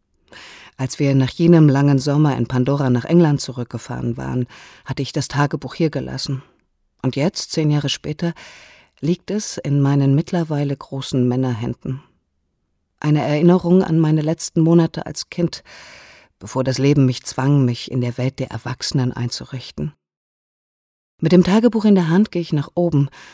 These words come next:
Dort auf dem dämmerigen, stickigen Flur bin ich mir unschlüssig, in welchem Zimmer ich mich während meines Aufenthalts hier heimisch fühlen möchte. Ich hole tief Luft und gehe den Flur entlang zu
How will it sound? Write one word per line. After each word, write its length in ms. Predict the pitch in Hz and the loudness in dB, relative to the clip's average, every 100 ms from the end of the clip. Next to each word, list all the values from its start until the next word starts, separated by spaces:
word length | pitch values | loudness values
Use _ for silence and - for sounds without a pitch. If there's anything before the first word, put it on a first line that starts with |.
| - _ _ | -20 _ _
Dort 340 | - 151 214 - | -2 0 0 -6
auf 200 | 151 - | -10 -6
dem 260 | 147 139 | -4 -2
dämmerigen, 600 | - 170 175 165 - 139 123 | 2 4 4 0 -2 -4 -2
stickigen 600 | - - 165 151 143 123 | -6 -8 -6 -6 -4 -4
Flur 440 | - 160 156 147 | -4 0 2 0
bin 200 | - 123 | 0 -4
ich 200 | 127 - | -4 -2
mir 120 | 131 | -2
unschlüssig, 760 | 147 156 - 151 151 143 - - | 0 0 0 -4 -4 -6 -10 -8
in 200 | 135 139 | -6 -2
welchem 280 | 151 156 135 | -2 0 -2
Zimmer 400 | - 180 156 156 | 2 2 2 -2
ich 160 | - | -6
mich 200 | 143 - | -8 -4
während 300 | 156 151 156 | -2 -2 -2
meines 240 | 143 139 - | -2 -2 -4
Aufenthalts 560 | 151 180 156 151 147 | -2 -2 -2 -4 -6
hier 260 | - 147 131 | -4 -4 0
heimisch 320 | 170 214 - | 6 6 4
fühlen 320 | - 139 131 | -4 -4 -2
möchte. 440 | 131 131 - 135 139 _ _ _ _ _ _ _ _ _ | -2 -4 -8 -10 -10 _ _ _ _ _ _ _ _ _
Ich 200 | 131 185 | -8 0
hole 160 | 208 | 0
tief 300 | 208 - - | 0 -4 -6
Luft 600 | 135 190 330 - - - _ _ - - - - - - - - _ | -6 -6 -6 -12 -20 -20 _ _ -20 -20 -20 -20 -20 -20 -20 -20 _
und 220 | 143 - | -8 -4
gehe 220 | 190 240 | 0 2
den 180 | 185 160 | 2 0
Flur 320 | - 202 233 | -2 -2 -2
entlang 500 | 165 - 180 226 247 | -2 -4 -2 0 -2
zu 200 | - - | -6 -12